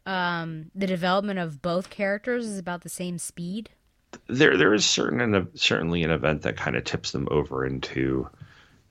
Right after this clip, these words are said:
Speaker 2: behaving differently. And I think with Carol, it's the, the culmination of the divorce, especially the custody agreement.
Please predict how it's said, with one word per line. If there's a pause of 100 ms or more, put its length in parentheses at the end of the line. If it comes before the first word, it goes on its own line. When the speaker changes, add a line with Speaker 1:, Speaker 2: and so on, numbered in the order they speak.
(100)
Speaker 2:
behaving
differently.
And
I
think
with
Carol,
it's
the, (260)
the (220)
culmination
of
the
divorce,
especially
the
custody
agreement.